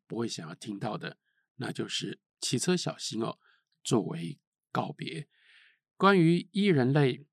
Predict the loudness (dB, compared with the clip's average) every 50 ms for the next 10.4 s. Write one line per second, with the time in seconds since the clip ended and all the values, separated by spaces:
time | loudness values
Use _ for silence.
0 | _ _ _ _ _ _ _ _ _ _ _ -2 0 0 2 2 2 2 0 0
1 | -4 _ _ 0 0 2 4 4 2 2 0 -2 -4 -6 -6 -8 -8 -6 -6 -6
2 | -4 -4 -2 -2 -2 -2 -4 _ _ _ _ _ _ _ _ 0 0 0 0 -2
3 | _ _ 2 4 4 4 4 0 -4 -8 -8 -8 -6 -6 -4 -4 -4 -6 -8 _
4 | _ _ _ _ _ -6 0 2 4 4 4 2 -2 -6 -10 -10 -10 -10 -12 -12
5 | -10 -8 -8 -8 -6 -6 -4 -2 -2 -2 -4 -6 _ _ -20 -20 _ _ _ _
6 | _ _ _ 2 4 4 6 8 6 6 6 6 4 4 4 4 2 -2 _ _
7 | 0 2 4 6 6 6 6 4 4 0 -4 _ _ _ _ _ 0 2 4 4
8 | 4 2 2 0 -4 -6 -6 -6 -6 -4 -6 -8 -8 -6 -6 -6 -6 -8 _ _
9 | _ _ _ _ _ _ -6 -2 2 2 2 2 2 -2 -4 -2 0 2 2 2
10 | 2 0 0 -2 -2 -2 -4 -4